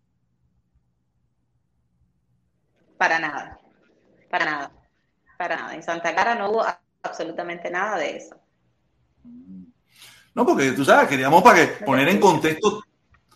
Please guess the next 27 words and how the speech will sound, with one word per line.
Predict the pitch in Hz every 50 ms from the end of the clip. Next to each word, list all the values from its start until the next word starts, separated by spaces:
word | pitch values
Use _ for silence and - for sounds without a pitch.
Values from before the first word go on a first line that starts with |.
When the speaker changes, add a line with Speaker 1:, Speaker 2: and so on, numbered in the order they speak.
| - - - -
Speaker 2:
no, | 127 147 156 -
me, | 160 156 156
sí, | - - 175 190 185
que | 165 147
la | 147
comunicación | - 143 143 143 147 135 139 127 165 170
como | 196 175 165
que | 147 147
se | 139
está | 131 - 151
poniendo | 123 165 160 165 170 175
un | 160 -
poco | 165 165 165 160
más | 156 156 151 -
complicado. | 170 151 131 135 131 120 147 143 139 139 123 117
No | 120 131
sé | 127 160 151
si | 156 165
los | 151 127
audífonos | 123 127 131 135 135 143 131
están | 127 139 135
bien | 131 135 139
cargados | 131 135 113 104 120 131 143 143 135 123 120
y |
esas | 120 - 127
cosas | - 135 127 - 123 127
ya. | 139 156 160 -